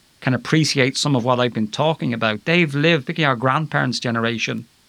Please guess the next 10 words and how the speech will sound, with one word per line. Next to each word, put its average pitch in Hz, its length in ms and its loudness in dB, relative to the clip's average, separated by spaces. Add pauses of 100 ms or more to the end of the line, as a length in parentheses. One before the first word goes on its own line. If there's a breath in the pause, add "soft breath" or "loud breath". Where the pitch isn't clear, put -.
(200)
they 202 160 4
lived 196 160 0
in 180 80 0
a 170 40 2
world 147 280 4
that 139 160 0
was 117 120 0
less 147 280 0
climate 135 440 -2
damaging. 127 600 -2